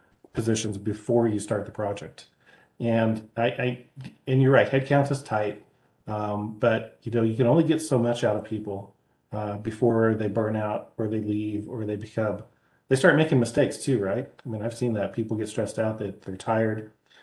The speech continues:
they're missing things, making mistakes, and that impacts the project too. So, I mean, proactively backfilling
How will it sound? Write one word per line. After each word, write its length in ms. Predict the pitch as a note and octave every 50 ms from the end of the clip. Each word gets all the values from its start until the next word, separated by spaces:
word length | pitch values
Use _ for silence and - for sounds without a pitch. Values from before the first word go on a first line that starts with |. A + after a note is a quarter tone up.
| _ _ -
they're 120 | G2 G2
missing 320 | G#2 A#2 A2+ - B2+ A2+
things, 260 | A2 B2 A#2 A2 G#2 G#2+
making 300 | A2+ A2 G#2+ A#2 A2 G2+
mistakes, 480 | F#2+ - - A#2+ A2+ A2+ A2 A2 -
and 160 | A2 G#2 G2+
that 160 | G#2+ G#2+ G#2+ G#2+
impacts 300 | G#2+ G#2+ A2+ G#2 - -
the 60 | G2
project 400 | - A2 G#2 G2 G2+ G2 F#2 -
too. 260 | - - A2 G#2+ G2+
So, 340 | F#2 - - A2 G#2 G#2 - - _ _ _ _ _ _ _ _ _ -
I 40 |
mean, 220 | A#2+ A#2+ A#2 A2 A2
proactively 840 | - - B2+ A#2+ A#2+ B2 D#3 - - D#3+ C#3 C3+ C3+ C3 B2+ A#2+ A2+ A2
backfilling 800 | A2+ A2+ A#2+ A#2+ - - C3 B2 A#2+ B2 A#2 A#2 A#2 A#2+ A#2